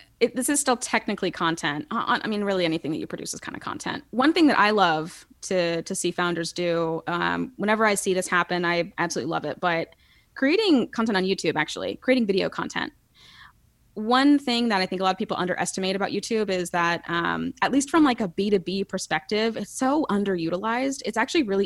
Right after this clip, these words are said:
easy to rank for certain keywords, uh, that have enough search volume on YouTube itself. But you can actually rank for, for certain, um, phrases, keywords, and create video content about that. And YouTube is an interesting platform in and of itself, but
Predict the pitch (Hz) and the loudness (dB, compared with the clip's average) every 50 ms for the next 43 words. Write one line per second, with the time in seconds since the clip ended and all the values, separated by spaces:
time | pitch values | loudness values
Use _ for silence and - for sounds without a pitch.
0 | - 196 202 196 185 202 190 - - 185 175 180 180 180 180 - - 175 175 - | 0 -2 -4 -2 -2 -4 -6 -4 -4 -4 -2 -2 -2 -2 -4 -4 -6 -6 -6 -4
1 | 185 175 - 165 165 - - 196 185 170 180 175 165 165 165 160 170 - - - | -4 -4 -4 -4 -6 -6 -4 -4 -2 0 0 0 0 -2 -4 -4 -6 -10 -10 -10
2 | - 170 170 165 170 165 156 156 - - - 180 - 185 180 180 - - - - | -8 -6 -4 -4 -2 -4 -4 -4 -6 -10 -8 -4 -2 0 2 2 0 -2 -6 -4
3 | - 226 214 214 208 202 190 185 185 185 180 - - - 185 196 202 190 180 - | 0 2 4 4 6 4 4 2 0 -2 -8 -10 -8 -4 -2 0 0 0 0 -2
4 | - - - _ _ - - 220 208 202 - 190 165 165 170 175 165 - 175 180 | -4 -14 -20 _ _ -4 -2 -2 -2 0 0 0 2 2 2 0 0 0 -2 -2
5 | 175 180 175 - 180 160 160 151 - 196 180 160 160 165 - - - _ _ _ | -2 -4 -4 -6 -8 -8 -8 -6 -2 0 0 2 0 -2 -4 -8 -20 _ _ _
6 | _ _ _ _ _ - 226 226 269 269 254 - 233 220 202 190 208 226 247 - | _ _ _ _ _ -2 0 2 2 2 2 2 0 0 0 2 2 2 0 -2
7 | - - 185 180 175 170 170 - _ _ - - 180 180 - - 185 180 - 175 | -2 -2 -2 0 0 -2 -6 -8 _ _ -6 -4 -4 -4 -2 -2 -2 -2 -2 -4
8 | 175 175 175 175 175 180 - - 165 175 170 165 165 165 170 170 165 165 180 - | -4 -4 -4 -4 -6 -8 -8 -6 -4 -4 -2 -2 -2 -2 -4 -4 -4 -4 -6 -8
9 | - - - 202 202 190 190 196 185 - - - 202 190 185 180 180 180 175 - | -6 -2 2 2 2 2 0 -2 -4 -6 -6 -4 -2 0 0 2 2 0 0 -2
10 | 170 165 - 190 175 156 185 175 175 175 165 - 165 160 156 - 165 160 160 - | -4 -4 -4 -4 -4 -2 -2 0 0 -2 -2 -2 -2 -4 -4 -4 -4 -4 0 0
11 | 147 139 - - - - 139 - - _ _ _ _ - - - - _ _ _ | 0 0 -2 -2 -4 -4 -4 -4 -8 _ _ _ _ -20 -20 -20 -20 _ _ _
12 | _ _ - 202 202 196 196 196 190 185 185 180 175 - - _ _ - 226 277 | _ _ -4 -2 0 2 4 4 4 2 2 -2 -4 -8 -12 _ _ -2 0 2
13 | 269 320 311 285 269 254 233 233 220 190 185 - 175 185 - 170 170 165 160 160 | 2 4 4 4 4 2 2 2 -2 -2 0 0 -2 -2 -2 -2 -2 -2 -2 -4
14 | 156 - - - 165 160 156 156 - - - 185 180 180 175 - _ | -6 -6 -6 -6 -6 -4 -4 -6 -6 -2 0 2 2 2 0 -2 _